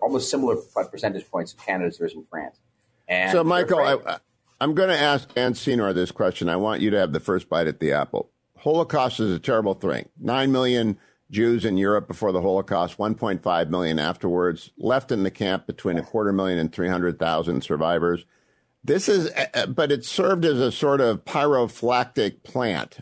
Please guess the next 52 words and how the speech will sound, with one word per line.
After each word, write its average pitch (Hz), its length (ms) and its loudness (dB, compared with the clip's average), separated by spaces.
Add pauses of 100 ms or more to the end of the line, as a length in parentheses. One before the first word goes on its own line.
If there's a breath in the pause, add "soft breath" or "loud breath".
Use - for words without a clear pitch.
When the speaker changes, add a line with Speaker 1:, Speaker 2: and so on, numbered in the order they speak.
Speaker 2:
uh, 87 400 2
the, 92 280 0
the 107 100 -2
sort 135 180 0
of 107 100 -4
plant 123 260 -2
that 95 100 0
only 113 380 0
grows 101 540 0
after 101 440 0
a 90 100 0
terrible 98 460 -2
fire. 87 500 -2 (600 soft breath)
Is 131 160 0
that 202 220 0
gonna 214 180 2
have 180 200 2
the 143 120 2
same 131 320 0
impact 123 440 0
on 95 180 0
Israel 101 420 0
as 104 100 -4
the 87 100 -2
first 98 320 -2
Holocaust 98 600 0
did, 90 240 2
that - 180 -4
ten 107 260 0
seven 92 580 0 (120)
is 92 180 -4
gonna 95 320 0
burn 98 400 -2
away 101 400 2
a 78 120 0
lot 87 320 2
of 87 120 -8
people 98 400 0
and 69 240 -2
injure 104 320 0
a 95 60 2
lot 98 180 2
of 82 80 -2
people, 92 240 -2
but 82 140 0
Israel 95 340 0
be 92 220 0
resilient 87 520 0
and 85 100 -2
grow 85 120 0
back 87 260 -2
stronger? 87 540 -2